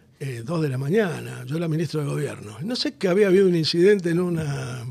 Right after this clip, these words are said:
en un boliche, y no sé si la policía, no sé qué había pasado con algunos chicos ahí.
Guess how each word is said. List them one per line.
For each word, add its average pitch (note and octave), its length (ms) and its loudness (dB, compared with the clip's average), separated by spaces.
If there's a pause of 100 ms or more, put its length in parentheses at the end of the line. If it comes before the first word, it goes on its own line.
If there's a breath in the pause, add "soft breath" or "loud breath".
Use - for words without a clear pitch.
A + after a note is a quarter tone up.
en E3 120 -2
un G#3 80 0
boliche, D#3+ 800 -2 (460 soft breath)
y E3 40 -6
no F3 80 2
sé G#3+ 120 0
si E3 120 2
la E3+ 120 4
policía, D#3+ 640 2
no C#3+ 160 -4
sé D3+ 140 -8
qué C#3 100 -8
había C#3+ 240 -6
pasado B2+ 300 -6
con B2+ 160 -8
algunos C3 320 -6
chicos C#3+ 360 -8
ahí. A2 80 -16